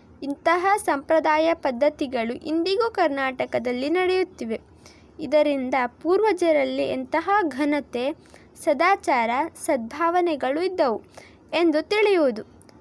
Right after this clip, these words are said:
ಉದಾಹರಣೆಗೆ, ನನ್ನದೇ ಹುಟ್ಟೂರಿನ ಪಕ್ಕದಲ್ಲಿ ಮುಸಲ್ಮಾನರ ವಸತಿ ಇದೆ. ಅದರೊಳಗೆ ಒಂದು ಪವಿತ್ರ ಸ್ಥಾನವಿದೆ. ಅಲ್ಲಿ ಉರ್ಸ್ ಎಂಬ ಮುಸಲ್ಮಾನರ ಧಾರ್ಮಿಕ ಉತ್ಸವದ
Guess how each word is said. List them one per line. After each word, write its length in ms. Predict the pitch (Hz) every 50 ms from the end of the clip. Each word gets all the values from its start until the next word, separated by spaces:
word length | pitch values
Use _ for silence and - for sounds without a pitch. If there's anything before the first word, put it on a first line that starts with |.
| - - -
ಉದಾಹರಣೆಗೆ, 840 | 320 302 370 392 415 403 381 330 302 277 269 269 262 262 285 262
ನನ್ನದೇ 600 | 247 240 254 269 285 320 370 381 392 403 427 453
ಹುಟ್ಟೂರಿನ 560 | 330 311 - - - 330 349 349 359 359 349 370 359
ಪಕ್ಕದಲ್ಲಿ 720 | 339 - 285 277 - 277 254 247 240 233 247 254 247 226 226 - - - - _ - -
ಮುಸಲ್ಮಾನರ 720 | 294 294 - 392 392 415 415 415 370 330 294 285 277 269 302
ವಸತಿ 560 | 302 269 277 277 - 294 262 254 - 330 349
ಇದೆ. 200 | 370 330 254 - - - - - - - - - - _
ಅದರೊಳಗೆ 840 | - - 277 269 370 403 427 403 349 311 285 269 254 240 277 294 269
ಒಂದು 640 | 262 269 285 330 339 320 254 254 240 240 254 277 - - - - - - - - - - -
ಪವಿತ್ರ 380 | 294 302 302 359 359 - - 403 415
ಸ್ಥಾನವಿದೆ. 640 | - - - 339 311 294 294 294 277 269 247 214 - - - -
ಅಲ್ಲಿ 320 | - 294 349 359 330 285 -
ಉರ್ಸ್ 380 | - - 277 339 - - -
ಎಂಬ 360 | - - 254 269 262 240 226 254 247
ಮುಸಲ್ಮಾನರ 880 | 240 247 269 302 - - 427 403 392 370 339 311 277 262 247 240 240 247 254 233 220 - - - - - - - - 233
ಧಾರ್ಮಿಕ 640 | 220 240 262 277 302 349 381 381 403 392 359 - 330 320 - - - -
ಉತ್ಸವದ 540 | 302 - - - 359 330 302 262 240 226